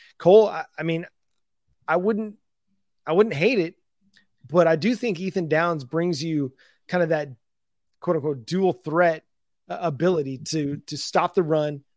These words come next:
rush the passer. So you're not really giving up something on, on either side. Maybe he's not as good of a pass rusher as R Mason Thomas is, just because of the quickness and the speed. But I think Ethan Downs holds up a little bit better in the running game. So, you know, right now, as R. Mason Thomas continues to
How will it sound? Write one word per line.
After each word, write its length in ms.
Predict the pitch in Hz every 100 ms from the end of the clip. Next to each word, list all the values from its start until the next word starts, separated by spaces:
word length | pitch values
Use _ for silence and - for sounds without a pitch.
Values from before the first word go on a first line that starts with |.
| _ 147
rush 240 | 160 165
the 100 | -
passer. 580 | 151 151 143 - 143 131 _ _
So 140 | -
you're 100 | 165
not 180 | 180 190
really 180 | 180 160
giving 280 | 139 165 156
up 240 | 165 - _
something 460 | - - 156 165 151
on, 220 | 147 143
on 180 | 151 147
either 220 | 147 147
side. 320 | 135 190 165
Maybe 180 | 156 175
he's 140 | 185 170
not 180 | 170
as 100 | 160
good 120 | 135 156
of 80 |
a 40 | 143
pass 320 | 151 160 156
rusher 420 | 175 151 185 180 _ _ -
as 160 | 170 175
R 140 | 165
Mason 260 | 165 156 160
Thomas 400 | 165 170 160 190
is, 240 | 180 -
just 180 | 147 -
because 220 | 143 165
of 80 | 135
the 80 | 139
quickness 460 | 175 - 170 -
and 100 | 147
the 40 | 127
speed. 420 | - 180 190 214 _ _ _ -
But 340 | 131 170 151 -
I 80 | 151
think 220 | 170 147
Ethan 240 | 165 160
Downs 280 | 151 151 156
holds 240 | 127 156 156
up 120 | 151
a 20 |
little 160 | 151 147
bit 100 | 127
better 260 | 151 156
in 100 | 143
the 80 | 139
running 280 | 147 156 139
game. 280 | 135 131 - _ -
So, 420 | - 160 143 123 _ _ -
you 120 | 156
know, 140 | 143 - _ _ 202
right 200 | 170 208
now, 260 | 269 247 175
as 200 | 170 180
R. 100 | 190
Mason 240 | 180 175
Thomas 240 | 175 180
continues 440 | 151 143 180 185 -
to 180 | 156